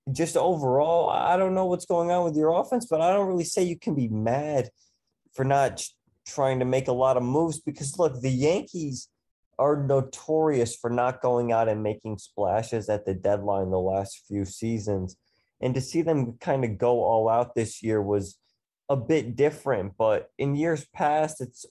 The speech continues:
always been like, you know, we still ended up making the playoffs. So I don't know how much of a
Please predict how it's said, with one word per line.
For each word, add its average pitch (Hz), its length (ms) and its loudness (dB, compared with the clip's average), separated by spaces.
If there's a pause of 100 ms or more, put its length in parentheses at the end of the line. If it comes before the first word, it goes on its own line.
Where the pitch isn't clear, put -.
always 139 280 2
been 135 180 -2
like, 131 220 0
you 139 60 -2
know, 135 100 2
we 127 140 -2
still 156 340 -2
ended 151 160 2
up 135 120 4
making 127 520 -2
the 104 80 -8
playoffs. 113 800 0
So 101 580 -2 (480)
I 165 120 2
don't 185 160 0
know 156 120 2
how 143 200 -2
much 135 360 -2
of 113 200 0
a 95 260 2